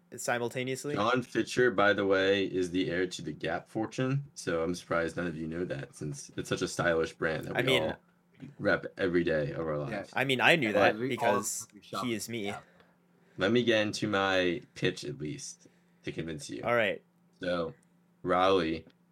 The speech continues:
Speaker 2: is the second fastest growing metropolitan area in the United States over the past decade. And Nashville is right in that top ten as well.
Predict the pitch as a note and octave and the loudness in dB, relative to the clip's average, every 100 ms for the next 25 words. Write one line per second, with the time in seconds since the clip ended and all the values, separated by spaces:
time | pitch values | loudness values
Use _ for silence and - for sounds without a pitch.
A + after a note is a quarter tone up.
0 | - F2 D#2+ D#2 D2 - - E2+ E2+ E2 | -2 0 0 -2 -6 -10 -10 -6 -4 -4
1 | D#2+ - G2+ G#2 F#2 - _ - - E2 | -4 0 0 0 -4 -6 _ -12 -4 -2
2 | - C#2+ - E2 E2 D#2+ D#2 D#2 C2+ _ | -2 -6 -6 -2 0 0 -2 -4 -10 _
3 | - D#2+ F2 D2 D#2+ D#2 D#2 C#2+ D#2 D2+ | -6 -4 -4 -2 0 0 -2 -2 -2 -2
4 | D2 C#2+ - - D#2 C#2+ - - - - | -4 -6 -8 -4 -2 -2 -6 -14 -14 -10
5 | D2+ D2 D2+ - - D#2 - - - - | -8 -4 -4 -6 -4 -4 -4 -8 -10 -14
6 | _ _ _ - E2 E2 E2 E2+ - E2 | _ _ _ -8 -2 0 0 -2 -2 0
7 | D#2+ D2+ - _ _ _ _ _ _ _ | 2 2 -2 _ _ _ _ _ _ _
8 | _ _ - C3+ A2 G#2 G2 F2 E2 - | _ _ 0 2 6 6 6 4 2 -2
9 | E2 - F2 D2+ E2 D#2+ D#2+ | -4 -2 0 0 0 0 0